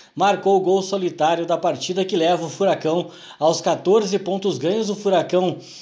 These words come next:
vencendo quatro partidas em sequência com jogos de Brasileiro e também de Libertadores da América. E agora o Eduardo Barros aos poucos vai conseguindo implementar a sua filosofia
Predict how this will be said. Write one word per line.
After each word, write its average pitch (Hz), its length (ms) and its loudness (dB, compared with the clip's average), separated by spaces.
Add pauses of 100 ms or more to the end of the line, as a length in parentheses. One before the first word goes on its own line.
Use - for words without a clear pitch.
(100)
vencendo 175 540 -2
quatro 196 400 2
partidas 185 540 0
em 196 100 -4
sequência 160 640 -4
com 190 200 0
jogos 147 500 0
de 214 120 -2
Brasileiro 156 760 0 (360)
e 196 140 2
também 151 420 2
de 147 120 -6
Libertadores 156 680 -2
da 247 100 0
América. 196 420 0 (340)
E 220 60 0
agora 175 460 4 (200)
o 151 80 -2
Eduardo 170 380 2
Barros 165 340 0
aos 190 180 2
poucos 175 420 -2
vai 170 140 2
conseguindo 170 640 -4
implementar 160 600 -2
a 160 80 0
sua 160 240 0
filosofia 160 720 0